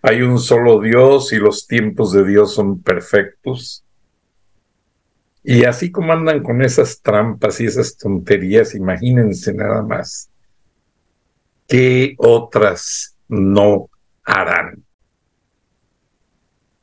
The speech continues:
Bienvenidos a otra charla de la noche, Palabras con Imagen.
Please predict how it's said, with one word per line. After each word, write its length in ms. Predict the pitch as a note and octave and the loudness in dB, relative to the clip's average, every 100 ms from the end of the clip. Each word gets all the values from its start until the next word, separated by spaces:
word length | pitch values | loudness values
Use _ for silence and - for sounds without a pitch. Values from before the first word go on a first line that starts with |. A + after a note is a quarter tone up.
| _ _ _ _ _ _ - | _ _ _ _ _ _ 0
Bienvenidos 420 | E3 D#3+ C#3+ B2 | 2 4 4 4
a 80 | G#2+ | 4
otra 420 | C3+ - B2+ G#2+ | 4 4 2 2
charla 500 | - D#3 E3+ D#3+ D3+ | 2 2 4 4 4
de 120 | C#3 | 4
la 160 | B2+ B2 | 4 4
noche, 380 | C3+ C#3+ - | 4 2 2
Palabras 680 | C#3+ - G#2+ G#2+ G#2+ G#2+ - | 2 4 4 4 4 2 2
con 180 | - G2+ | 0 0
Imagen. 640 | F#2 F2+ D#2 - - - | 2 0 0 -2 -4 -6